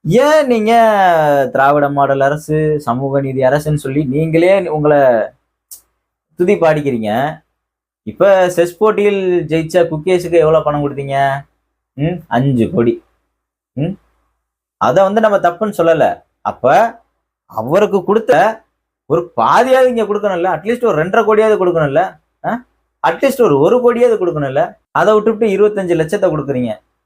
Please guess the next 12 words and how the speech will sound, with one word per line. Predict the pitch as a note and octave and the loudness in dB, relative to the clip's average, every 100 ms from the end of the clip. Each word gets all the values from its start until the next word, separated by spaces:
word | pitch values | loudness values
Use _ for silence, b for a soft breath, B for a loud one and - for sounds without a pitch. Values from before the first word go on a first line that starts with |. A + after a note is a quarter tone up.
| - | -4
அதாவது | D3+ A3+ | 0 2
மக்களே, | B3 G#3+ G#3 | 2 0 0
இந்த | A3 G3+ - | 0 -2 0
கபடி | A3+ G3 B3 B3 | 0 2 0 0
போட்டியில | G3+ G3 F#3 F3+ E3+ | -2 -2 -2 0 0
வந்து | D#3+ E3+ G#3+ G3 F3+ D#3+ | 0 0 0 2 2 2
விளையாடுறது | D3 D#3 E3+ D3 F3+ | 4 2 2 0 -2
ரொம்ப | D3 D#3+ G3 A3 G#3+ F#3+ | -4 -6 -4 0 2 2
எளிமையான | D#3 C#3+ F#3 G#3 G3+ G#3 | 2 0 0 0 0 0
ஒரு | G3 | 0
விஷயம் | E3+ D#3+ F#3 | -2 -6 -8
கிடையாது. | D3+ D3+ D#3 A2 | -2 0 0 -2